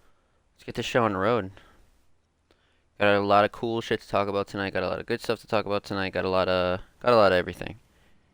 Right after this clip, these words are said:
Um, but I will hit you with some updates first before I just fucking, before I just get into everything. Um,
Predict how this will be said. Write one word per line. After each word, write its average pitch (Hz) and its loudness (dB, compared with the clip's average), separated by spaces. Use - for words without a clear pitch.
Um, 87 -4
but 107 6
I 107 8
will 123 4
hit 120 -2
you 104 -4
with 110 -2
some 95 -6
updates 87 -2
first - -6
before 90 -6
I 78 -4
just - -20
fucking, 87 -10
before 98 -2
I 95 -2
just - -10
get 98 -4
into 92 -4
everything. 87 -4
Um, 80 -6